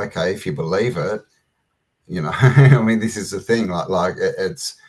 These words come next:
that's, that's someone else's perspective that you've got from the outside world. So, uh, what was that, um, comment? Uh, "We need to change or something."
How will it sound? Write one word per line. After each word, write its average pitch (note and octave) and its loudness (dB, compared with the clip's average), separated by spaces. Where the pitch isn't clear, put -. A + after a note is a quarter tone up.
that's, A2 -4
that's A2+ 0
someone G#2 -2
else's F#2 -6
perspective F#2+ -6
that D#2+ -8
you've E2+ -10
got F2 -6
from F2 -12
the F#2 -6
outside E3 -6
world. C3 -2
So, F#2+ 0
uh, F#2+ -2
what G2+ -2
was G2+ -4
that, G2+ -8
um, F#2+ -6
comment? G2 -6
Uh, F#2 -6
"We F#2+ -4
need F#2 -6
to F2 -10
change F#2+ -8
or E2+ 0
something." F#2+ -6